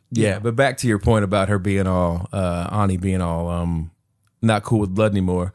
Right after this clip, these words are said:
Speaker 2: Yeah.
Speaker 1: <gasps> Let's put it in my face.
Speaker 2: Yeah, yeah, yeah.
Speaker 1: <laughs>
Speaker 2: And she beat a man to death.
Speaker 1: Yeah. <laughs> The, the, the, then you got the, the, the whole movie thing. It's all typical. "Look, look at me.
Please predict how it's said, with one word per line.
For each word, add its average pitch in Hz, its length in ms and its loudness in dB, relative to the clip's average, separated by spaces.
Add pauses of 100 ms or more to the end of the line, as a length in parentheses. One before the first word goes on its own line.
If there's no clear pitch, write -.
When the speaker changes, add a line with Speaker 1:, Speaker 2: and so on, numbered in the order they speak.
Speaker 2:
Yeah. 262 120 4
Speaker 1:
<gasps> 208 180 8
Let's 214 80 0
put - 120 -2
it 190 40 -4
in - 20 -2
my 190 60 -4
face. 180 260 -8 (180)
Speaker 2:
Yeah, 247 320 0
yeah, 175 360 4
yeah. 254 460 2 (120)
Speaker 1:
<laughs> - 120 -20
Speaker 2:
And 247 300 -2
she 139 140 2
beat 151 300 6
a 156 40 8
man 135 200 6
to 107 80 -4
death. 107 280 -4
Speaker 1:
Yeah. 98 440 2
<laughs> - 60 -18 (340)
The, 160 200 2
the, 151 200 -2
the, 127 280 -2
then 127 340 6
you 123 100 2
got 117 200 4
the, 101 360 -2
the, 101 280 -2
the 101 220 0
whole 101 380 2
movie 101 300 2
thing. 90 220 0
It's 87 100 -4
all 90 140 -2
typical. 85 340 -6
"Look, 120 300 0
look - 120 -18
at - 60 -12
me. 113 80 -16